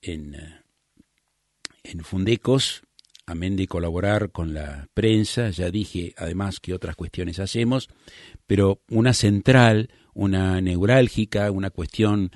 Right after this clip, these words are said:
hard nuclear core, en términos de esta audición, es que participamos en el cálculo del rem,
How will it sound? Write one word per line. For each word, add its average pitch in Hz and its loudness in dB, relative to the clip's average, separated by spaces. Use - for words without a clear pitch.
hard 117 6
nuclear 104 4
core, 98 0
en 87 -4
términos 95 0
de 92 2
esta 98 -4
audición, 101 0
es - 0
que 113 2
participamos 104 2
en 92 0
el 87 -2
cálculo 95 2
del 87 -2
rem, 85 2